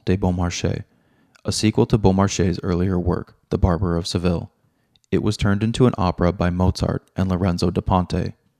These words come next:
These plays recount the stories of Figaro, an orphaned worker,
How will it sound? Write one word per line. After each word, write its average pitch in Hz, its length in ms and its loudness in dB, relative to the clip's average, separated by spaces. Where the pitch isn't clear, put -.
These 113 160 4
plays 95 320 4
recount 95 360 -2
the 101 80 -2
stories 92 400 0
of 98 80 -2
Figaro, 90 500 0
an 98 120 -2
orphaned 95 380 0
worker, 92 440 -2